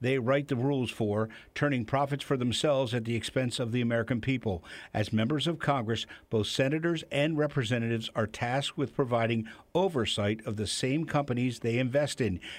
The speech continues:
yet they continually buy and sell stocks, outperforming the market time and time again. The bill would require members of Congress to divest any holdings or put them in a blind trust within six months of entering office.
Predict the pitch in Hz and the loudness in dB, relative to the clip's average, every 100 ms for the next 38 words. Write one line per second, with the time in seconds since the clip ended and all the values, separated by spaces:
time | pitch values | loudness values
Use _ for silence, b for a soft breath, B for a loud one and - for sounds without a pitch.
0 | B 104 104 110 - 123 110 131 160 156 | B -2 0 -2 0 0 0 0 0 2
1 | 143 120 107 131 143 151 139 - 139 127 | 2 2 2 2 2 2 0 0 0 0
2 | - 165 135 123 - B B - 131 135 | 0 0 0 -4 -10 B B 0 0 0
3 | 147 - 135 135 147 127 117 110 131 - | -4 -2 0 2 2 2 2 2 -2 -4
4 | - 127 117 110 113 107 110 107 110 113 | -2 0 2 2 2 0 2 2 2 2
5 | 98 78 - b b b - 117 190 196 | 0 -2 -10 b b b -2 0 2 2
6 | 170 135 - 151 147 143 135 120 117 - | 0 -2 0 2 4 2 0 0 -2 0
7 | 127 123 110 - - 113 104 143 143 - | 0 0 -2 -2 -2 0 2 2 0 -2
8 | 143 151 143 143 113 110 - B _ 160 | 0 2 2 2 2 -2 -6 B _ 0
9 | 151 127 110 143 143 135 117 95 113 139 | 2 0 0 -2 0 2 2 0 2 2
10 | 147 - 117 107 - B B 143 131 123 | 0 2 0 0 -4 B B 0 2 0
11 | 110 139 131 135 120 110 117 113 113 107 | 0 0 0 0 0 0 0 2 2 2
12 | 107 110 104 98 - | 4 4 2 -2 -6